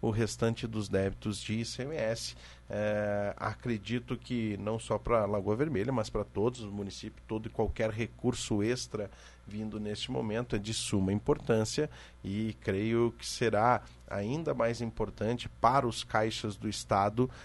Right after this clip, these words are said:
ah, o pagamento em dia do débito de uma importante companhia,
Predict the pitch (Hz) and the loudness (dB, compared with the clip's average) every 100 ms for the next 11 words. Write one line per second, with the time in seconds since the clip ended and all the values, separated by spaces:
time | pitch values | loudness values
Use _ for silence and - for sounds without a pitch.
0 | - - 101 110 107 135 143 202 208 220 | -10 0 2 4 2 0 4 6 6 6
1 | 120 120 - - 123 117 98 107 117 117 | 4 2 -4 -4 0 2 2 6 6 4
2 | - - 113 98 95 101 123 120 123 123 | -10 -2 0 4 2 2 0 2 4 4
3 | 117 139 - 110 - - 131 151 117 107 | 4 2 4 0 0 -2 2 2 2 0